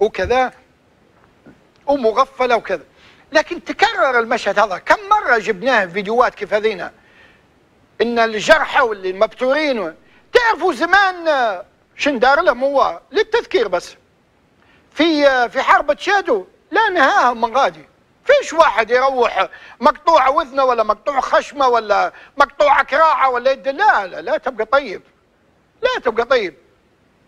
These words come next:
بيش يظهر بمظهر انه هو المنتصر. حتى بعد مسكوه اسير، ما فيش قدامه. اللي مات، مات عليه روحه. الشاهد في الكلام انها عويلتكم مريتوهم حالتهم.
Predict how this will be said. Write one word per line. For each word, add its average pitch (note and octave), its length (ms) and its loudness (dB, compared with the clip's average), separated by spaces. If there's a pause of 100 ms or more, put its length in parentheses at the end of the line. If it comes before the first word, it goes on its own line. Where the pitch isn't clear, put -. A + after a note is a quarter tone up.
(120)
بيش C4+ 320 -2
يظهر D#4+ 400 2
بمظهر D4 580 0 (120)
انه A3+ 160 -4
هو C#4 180 0
المنتصر. A#3 600 -6 (1300)
حتى - 300 -2
بعد F#4 280 -2
مسكوه D#4+ 440 0
اسير، A3 380 -4
ما C#4 80 -8
فيش C4+ 220 -4
قدامه. A3 400 -2 (340)
اللي G4 200 0
مات، E4+ 320 2
مات D4 180 -4
عليه A3+ 160 0
روحه. B2+ 300 -6 (1400)
الشاهد F4 420 2
في E4+ 80 -14
الكلام E4+ 460 0
انها D4+ 280 2
عويلتكم D#4+ 760 0
مريتوهم D4+ 460 0
حالتهم. D#4 600 0